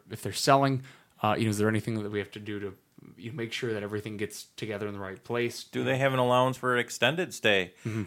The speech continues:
Speaker 2: Are they there with pets? I've got one there right now that's been an extended ma-, day, stay for almost forty-five to fifty days. They're chomping at the bit to get into their house.
Speaker 1: Yeah, yeah, and, and how long do they have to buy a home? And we have folks that they'll come in and they've got fo-, you know, forty-eight hours. We've got this one trip and we've gotta find a home.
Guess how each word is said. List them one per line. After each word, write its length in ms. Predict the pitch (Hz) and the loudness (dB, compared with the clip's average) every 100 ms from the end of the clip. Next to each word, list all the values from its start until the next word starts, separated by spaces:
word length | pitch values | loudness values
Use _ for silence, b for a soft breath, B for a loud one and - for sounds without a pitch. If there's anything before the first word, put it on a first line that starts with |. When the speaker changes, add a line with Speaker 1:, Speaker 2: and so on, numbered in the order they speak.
| - | 2
Speaker 2:
Are 140 | 123 | 4
they 140 | 127 127 | 6 4
there 180 | 135 | 4
with 200 | 131 113 - | 2 -2 2
pets? 400 | 156 131 - 110 | 4 4 0 -6
I've 220 | 107 101 | -4 0
got 200 | 127 117 | 0 0
one 140 | 123 | -2
there 140 | 123 120 | -2 0
right 200 | 127 113 | 0 2
now 280 | 135 156 | 2 4
that's 320 | 113 110 110 - | 2 0 -4 -10
been 180 | 120 | -6
an 120 | 117 113 | -6 -6
extended 440 | 107 - 123 113 | -8 -8 -6 -6
ma-, 260 | 113 113 - | -6 -6 -6
day, 200 | 120 120 | -4 -4
stay 280 | - - 127 | -4 0 0
for 300 | 131 117 113 | 0 2 4
almost 260 | 113 123 - | 4 2 -4
forty-five 540 | - 131 127 - 127 | -2 0 2 2 2
to 60 | 110 | 0
fifty 320 | - 127 123 | -8 -8 -2
days. 400 | 123 156 117 - B B B _ | 0 0 -2 -8 B B B _
They're 140 | 143 147 | -6 -4
chomping 520 | - - 147 143 139 | -6 -4 -4 -2 -4
at 140 | 131 | -4
the 80 | 131 | -4
bit 240 | 110 151 - | -4 -4 -4
to 80 | |
get 140 | 98 98 | -6 -6
into 180 | 92 90 | -6 -6
their 180 | 90 | -6
house. 340 | 90 87 - - | -6 -8 -6 2
Speaker 1:
Yeah, 220 | 180 185 B B B - | 2 2 B B B 0
yeah, 160 | 160 | 2
and, 140 | 117 - | 4 2
and 160 | 120 | 2
how 140 | 120 135 | 6 6
long 220 | 135 131 | 6 4
do 60 | |
they 80 | 107 | 0
have 180 | 110 113 | -2 -4
to 60 | 101 | 2
buy 160 | 135 | 4
a 60 | 131 | 6
home? 180 | 135 123 | 4 2
And 140 | 117 | 2
we 80 | 120 | 4
have 200 | 123 113 | 4 4
folks 260 | - 117 - | 2 0 0
that 220 | 117 - | -6 -8
they'll 160 | - 104 | -10 -6
come 220 | - 113 | -4 0
in 100 | 113 | 0
and 100 | 113 | 0
they've 100 | 104 | 2
got 180 | 107 92 | 0 -2
fo-, 240 | - 95 | -6 -4
you 80 | 113 | -2
know, 180 | 98 101 - | -2 -4 -12
forty-eight 380 | - 127 123 117 | -2 0 2 4
hours. 360 | 120 123 104 107 | 4 4 2 -4
We've 120 | 110 | -2
got 220 | 110 120 | -2 0
this 200 | 113 101 | -2 0
one 160 | 113 107 | -4 -2
trip 280 | 151 131 | -2 -4
and 80 | 104 | -6
we've 100 | 101 | -10
gotta 120 | 101 | -10
find 240 | 98 104 104 | -8 -10 -4
a 40 | |
home. 200 | 175 127 | -2 -2